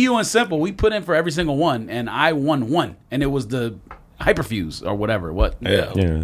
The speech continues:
Speaker 1: No
Speaker 3: The
Speaker 1: one even cared
Speaker 3: basketball
Speaker 1: about.
Speaker 3: shoe.
Speaker 2: That was ten. We used about three hours of our day trying to
Speaker 3: I was
Speaker 2: mess
Speaker 3: at
Speaker 2: around
Speaker 3: work.
Speaker 2: with
Speaker 3: I
Speaker 2: that
Speaker 3: remember that. I
Speaker 2: garbage.
Speaker 3: was sneaking at work.
Speaker 2: <laughs>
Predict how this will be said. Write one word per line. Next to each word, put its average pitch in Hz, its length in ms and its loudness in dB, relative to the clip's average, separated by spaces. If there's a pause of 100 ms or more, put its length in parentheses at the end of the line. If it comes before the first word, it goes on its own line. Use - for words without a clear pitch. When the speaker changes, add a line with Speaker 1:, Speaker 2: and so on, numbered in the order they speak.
(120)
Speaker 1:
No 160 140 -4
Speaker 3:
The - 20 2
Speaker 1:
one 190 120 2
even - 20 4
cared - 20 -
Speaker 3:
basketball 95 380 4
Speaker 1:
about. 82 120 0
Speaker 3:
shoe. 78 160 0
Speaker 2:
That 95 180 0
was 95 180 -4
ten. 101 360 0
We 117 80 0
used 120 240 0
about 95 320 0
three 107 320 4
hours 98 300 6
of 92 100 -2
our 87 140 -2
day 90 340 -6 (480)
trying - 340 0
to 113 140 -2
Speaker 3:
I 101 60 4
was 117 120 4
Speaker 2:
mess 110 40 4
Speaker 3:
at 90 80 2
Speaker 2:
around 90 80 2
Speaker 3:
work. 110 180 2
Speaker 2:
with - 80 -2
Speaker 3:
I 95 40 2
Speaker 2:
that 95 60 0
Speaker 3:
remember 90 220 2
that. 92 220 4
I 87 100 -2
Speaker 2:
garbage. 98 120 -4
Speaker 3:
was 87 300 -10 (100)
sneaking 92 460 0
at 95 140 -2
work. 190 220 2 (200)
Speaker 2:
<laughs> - 0 -